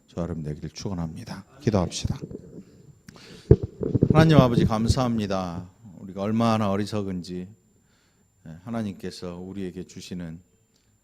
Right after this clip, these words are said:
그 책임도 짓지 않으려고 얼마나 많이 도망 다니는지, 아,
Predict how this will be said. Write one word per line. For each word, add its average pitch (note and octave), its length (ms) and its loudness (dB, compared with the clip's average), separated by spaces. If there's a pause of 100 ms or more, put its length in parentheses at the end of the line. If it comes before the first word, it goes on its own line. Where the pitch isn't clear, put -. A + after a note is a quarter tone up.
그 - 80 -18
책임도 C3 480 -10
짓지 - 340 -14
않으려고 E2 760 -12
얼마나 F2+ 340 -10
많이 F2 380 -10
도망 F#2 360 -12
다니는지, E2+ 680 -14 (840)
아, D#2+ 80 -20